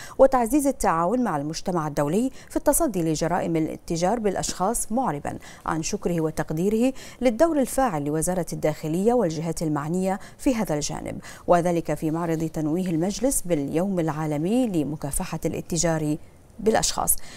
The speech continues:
إلى ذلك، فقد شدد المجلس على أهمية حماية حركة الملاحة البحرية الدولية من أي تهديدات تؤثر سلبا على مسار التجارة العالمية،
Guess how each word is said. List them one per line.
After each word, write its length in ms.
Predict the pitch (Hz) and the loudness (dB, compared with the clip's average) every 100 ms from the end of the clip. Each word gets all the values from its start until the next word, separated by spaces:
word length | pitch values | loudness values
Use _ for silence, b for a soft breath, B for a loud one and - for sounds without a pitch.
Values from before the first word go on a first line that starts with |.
| B B | B B
إلى 320 | 294 285 277 262 | 6 8 8 6
ذلك، 280 | 294 277 214 | 4 2 0
فقد 280 | 208 196 - | -2 -4 -2
شدد 300 | 208 175 170 | 0 0 0
المجلس 440 | 160 180 175 160 | 0 0 -2 -2
على 220 | 139 151 | 0 0
أهمية 360 | 147 160 180 170 | 0 -2 0 -2
حماية 440 | - 170 170 151 - | -2 -2 0 0 -2
حركة 420 | 180 160 156 156 | -4 -4 -4 -2
الملاحة 360 | 160 165 - | 0 -2 -2
البحرية 400 | 156 147 - 175 | -4 -4 -4 -2
الدولية 520 | 156 165 156 196 170 - B B | 0 0 0 0 -2 -6 B B
من 140 | 180 175 | -2 0
أي 240 | 208 180 | 0 -2
تهديدات 640 | 160 160 165 156 165 180 - | -2 -4 -2 0 0 2 2
تؤثر 680 | 247 202 - - - 160 147 | 0 -2 -2 -4 -2 -2 0
سلبا 440 | 196 190 151 139 | 2 2 2 -2
على 200 | 147 160 | -2 0
مسار 300 | 151 - 180 | 0 0 0
التجارة 420 | 156 160 175 165 | 0 0 2 2
العالمية، 600 | 147 151 156 180 170 107 | 2 0 0 2 0 -2